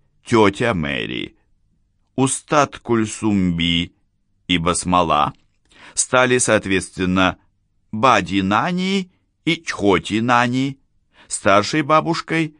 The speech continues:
и младшей бабушкой. Мышка впитывала любовь, как впитывает прибрежный песок воду прибоя.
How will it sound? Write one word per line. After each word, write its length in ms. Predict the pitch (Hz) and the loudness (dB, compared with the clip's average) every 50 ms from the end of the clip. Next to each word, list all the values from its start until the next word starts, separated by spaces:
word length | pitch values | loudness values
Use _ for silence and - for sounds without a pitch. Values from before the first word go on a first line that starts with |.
| _ _ _ _ _ _ | _ _ _ _ _ _
и 100 | - 143 | -2 0
младшей 480 | 135 104 87 82 76 73 - - - 50 | 2 2 2 2 2 0 -2 -8 -10 -6
бабушкой. 640 | 52 - 50 - - - - - - - 50 - _ _ _ _ _ _ _ _ _ _ _ _ _ _ - - - - | -4 -4 -6 -6 -8 -12 -16 -16 -16 -18 -20 -20 _ _ _ _ _ _ _ _ _ _ _ _ _ _ -20 -20 -20 -10
Мышка 580 | - 78 95 113 117 110 - - - 110 110 107 | -4 0 2 4 4 2 0 -2 0 0 0 0
впитывала 760 | - - - _ 104 104 95 - 98 90 82 82 78 76 76 | 0 -6 -8 _ -2 -2 -2 0 -2 -2 0 0 0 -2 -2
любовь, 640 | 76 73 73 71 65 69 95 117 110 - - - _ _ _ _ _ _ _ _ _ _ _ - | -2 -4 -4 -6 -6 -4 -6 -6 -6 -8 -12 -20 _ _ _ _ _ _ _ _ _ _ _ -4
как 160 | - 104 101 | -4 -4 -4
впитывает 840 | - - - 120 131 131 - 120 113 107 110 110 107 107 104 - - _ _ _ _ | -6 -10 -8 -6 -6 -6 -4 -6 -4 -2 0 0 0 0 -2 -4 -8 _ _ _ _
прибрежный 640 | - 104 101 87 90 98 98 98 90 85 92 92 85 | -2 0 0 0 0 0 0 -2 -2 -2 -4 -4 -4
песок 600 | - - 82 78 - - 135 143 - - - - _ _ _ _ _ _ _ _ _ | -4 -6 -8 -8 -6 -4 -2 -4 -4 -4 -10 -20 _ _ _ _ _ _ _ _ _
воду 400 | 95 98 120 135 131 110 117 113 | -4 0 2 4 4 4 2 -2
прибоя. 720 | 104 127 113 117 98 78 65 50 50 50 50 - - | -4 -4 -6 -4 -4 -6 -6 -6 -6 -6 -8 -10 -12